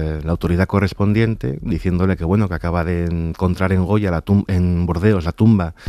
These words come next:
de Francisco de Goya y que hay que repatriarlo porque no puede ser que el, que el, eh, mayor pintor de España esté olvidado en el exilio, ¿no? Su, su cuerpo.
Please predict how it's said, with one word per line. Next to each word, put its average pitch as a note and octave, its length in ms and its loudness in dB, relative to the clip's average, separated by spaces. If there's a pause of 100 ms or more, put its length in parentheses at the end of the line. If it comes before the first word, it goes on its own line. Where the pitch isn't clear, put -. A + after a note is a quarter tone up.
(440)
de G2 120 0
Francisco F#2+ 440 0
de G2+ 120 2
Goya A2 260 2
y - 60 0
que G2+ 100 -2
hay F#2 80 0
que F#2+ 120 -2
repatriarlo F#2+ 540 -2
porque G2 220 -6
no F2+ 120 -2
puede F#2 240 -2
ser F2 220 -6
que F#2+ 140 -6
el, E2 300 -4
que E2+ 200 -4
el, E2 180 -2
eh, D2+ 360 -4
mayor F2 340 0
pintor F2+ 460 2 (640)
de F#2 120 2
España F#2+ 460 2
esté E2+ 280 -2
olvidado E2+ 380 0
en F2 100 -2
el D2+ 80 -4
exilio, G#2 380 -6
¿no? F#2+ 100 -6
Su, - 220 -8
su D#3+ 180 -6
cuerpo. - 400 0